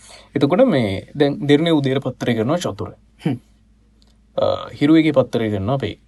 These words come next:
Speaker 2: චමුදිත.
Speaker 1: චමුදිත.
Speaker 2: හ්ම්.
Speaker 1: එතකොට මේ ඔහොම, ඔහොම තියෙනවනේ ගොඩන්නේ.
Speaker 2: ඔව්.
Speaker 1: රංගන කරනවා පත්තරේ.
Speaker 2: හ්ම්.
Speaker 1: අපිත් කරනවනේ පත්තරේ නේ
Speaker 2: අපිත්
Speaker 1: උදේ.
Speaker 2: කරන පත්තරේ උදේට.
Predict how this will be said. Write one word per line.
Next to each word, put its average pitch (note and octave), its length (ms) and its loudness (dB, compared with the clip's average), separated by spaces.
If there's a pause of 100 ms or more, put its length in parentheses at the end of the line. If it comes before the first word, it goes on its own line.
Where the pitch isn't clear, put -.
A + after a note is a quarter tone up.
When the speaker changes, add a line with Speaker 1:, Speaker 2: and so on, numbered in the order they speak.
(120)
Speaker 2:
චමුදිත. C#3 180 -2
Speaker 1:
චමුදිත. D3+ 400 2 (260)
Speaker 2:
හ්ම්. A2+ 180 -6 (800)
Speaker 1:
එතකොට C#3+ 300 2
මේ F#2+ 220 -2
ඔහොම, D#3 180 2
ඔහොම D3+ 260 2
තියෙනවනේ E3 440 4
ගොඩන්නේ. A#2+ 420 2
Speaker 2:
ඔව්. - 180 -8
Speaker 1:
රංගන A2 340 -2
කරනවා G2 360 -8
පත්තරේ. G2 460 -10 (200)
Speaker 2:
හ්ම්. G#2+ 200 -6 (760)
Speaker 1:
අපිත් C3 260 2
කරනවනේ F3+ 340 4
පත්තරේ F#3 440 0
නේ C#3 120 2
Speaker 2:
අපිත් D#3+ 140 2
Speaker 1:
උදේ. D3 140 2
Speaker 2:
කරන F3+ 240 4
පත්තරේ G3 440 2
උදේට. F3 300 4